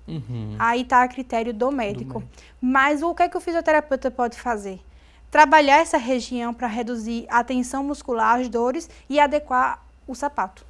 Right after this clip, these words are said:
Speaker 1: Vamos aqui a mais participações. Temos aqui outra pergunta.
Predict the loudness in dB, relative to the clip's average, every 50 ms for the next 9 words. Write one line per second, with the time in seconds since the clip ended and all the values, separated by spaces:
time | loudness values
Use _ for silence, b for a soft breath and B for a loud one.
0 | -20 -20 -20 -20 -20 -20 -20 b b b b _ _ -10 -8 -8 -6 -6 -8 -8
1 | -8 -8 -6 -6 -6 -6 -8 -8 -8 -8 -10 -10 -12 -16 -10 -8 -6 -6 -6 -6
2 | -6 -4 -4 -4 -6 -6 -8 -8 -8 -8 -8 -10 -8 -8 -8 -8 -8 -8 -8 -10
3 | -8 -6 -6 -6 -6 -6 -6 -4 -4 -4 -2 -4 -4 -4 -6